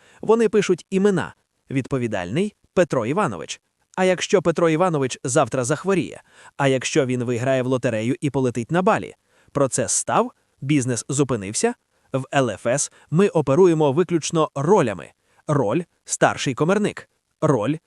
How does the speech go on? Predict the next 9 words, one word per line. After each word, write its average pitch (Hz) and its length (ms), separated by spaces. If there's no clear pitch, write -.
юрист. 180 540
Системі 147 480
абсолютно 156 540
байдуже, 127 520
хто 147 220
сьогодні 127 420
носить 127 320
бейдж 135 320
комерника. 151 600